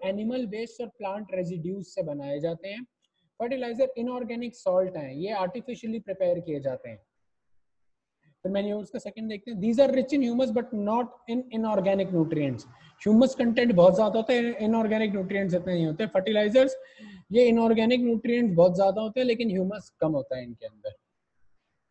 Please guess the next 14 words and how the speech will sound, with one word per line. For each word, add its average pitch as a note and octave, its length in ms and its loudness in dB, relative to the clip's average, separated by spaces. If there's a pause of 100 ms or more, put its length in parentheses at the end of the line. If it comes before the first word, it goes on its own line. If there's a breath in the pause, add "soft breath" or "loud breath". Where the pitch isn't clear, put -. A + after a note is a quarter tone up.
(280)
Manures, G#3+ 380 4
they B3 120 6
are B3 120 0
quite B3 300 4
bulky G#3+ 320 4
and A3+ 120 0
difficult A3+ 340 -2
to A3+ 120 -6
transfer, F#3+ 480 0
they F#3+ 140 6
are F#3 100 -2
very G3+ 220 -4
heavy। D3 220 0 (540)
Fertilizers G#3+ 540 2